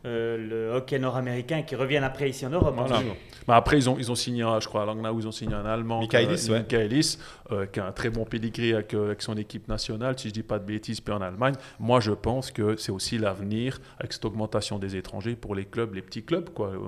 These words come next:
Speaker 2: Peut-être, même peut-être les grands clubs, parce qu'au bout d'un moment, tu pourras pas continuer de payer six gars, euh, internationaux finlandais avec les, l'augmentation des coûts qu'il y a. Donc, euh,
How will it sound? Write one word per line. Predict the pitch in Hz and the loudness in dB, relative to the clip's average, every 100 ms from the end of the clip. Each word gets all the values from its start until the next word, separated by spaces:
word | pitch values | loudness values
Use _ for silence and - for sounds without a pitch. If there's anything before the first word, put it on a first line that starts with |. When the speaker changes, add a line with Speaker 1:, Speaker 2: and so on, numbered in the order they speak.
| 98 - | -10 -2
Speaker 2:
Peut-être, | - 123 120 | 2 2 2
même | 135 156 | -2 0
peut-être | 113 - 120 110 | 0 2 0 -2
les | 104 | -4
grands | 110 139 | -4 -4
clubs, | 202 202 | -2 -4
parce | - - | -4 -6
qu'au | 104 | -6
bout | 107 | -4
d'un | 107 | -4
moment, | 107 113 139 | -4 -4 -4
tu | - | -6
pourras | - - | -8 -6
pas | 107 | -6
continuer | 113 - 113 | -8 -6 -6
de | 110 | -6
payer | - 98 98 | -6 -6 -6
six | - 110 | -6 -4
gars, | 107 | 0
euh, | 123 110 90 80 - - - - | 2 2 -2 -6 -14 -18 -8 -4
internationaux | 110 117 110 110 - 110 110 | 2 2 2 0 -2 -2 -2
finlandais | - 107 107 104 117 | -2 -2 -2 0 4
avec | 131 117 104 107 - | 4 4 2 -2 -4
les, | 101 95 | -6 -4
l'augmentation | 104 107 104 104 110 | -4 -4 -4 -6 -6
des | 104 101 | -6 -6
coûts | 104 | -8
qu'il | - 110 | -6 -2
y | 135 | -2
a. | 170 | -2
Donc, | 104 - | -4 -4
euh, | 98 98 | -4 -4